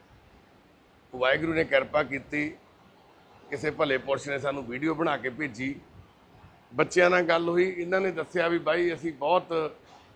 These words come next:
ਔਖੇ ਆ, ਕੋਸ਼ਿਸ਼ ਕਰਦੇ ਆ, ਪਰ ਕੋਈ ਸਾਥ ਨਹੀਂ ਦੇ ਰਿਹਾ, ਕੋਈ ਆਪਣਾ ਵੀ ਨਾਲ ਨਹੀਂ ਖੜ ਰਿਹਾ।"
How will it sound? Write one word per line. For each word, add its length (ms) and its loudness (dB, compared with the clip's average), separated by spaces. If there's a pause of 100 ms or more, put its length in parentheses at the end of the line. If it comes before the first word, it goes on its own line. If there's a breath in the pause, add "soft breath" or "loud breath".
ਔਖੇ 340 -2
ਆ, 120 2
ਕੋਸ਼ਿਸ਼ 420 -4
ਕਰਦੇ 440 -4
ਆ, 240 -4 (580)
ਪਰ 100 -4 (1120)
ਕੋਈ 80 -8
ਸਾਥ 380 0
ਨਹੀਂ 120 -2
ਦੇ 200 -4
ਰਿਹਾ, 120 0
ਕੋਈ 200 -2
ਆਪਣਾ 320 2
ਵੀ 120 0
ਨਾਲ 240 0
ਨਹੀਂ 120 -8
ਖੜ 220 -4
ਰਿਹਾ।" 260 -8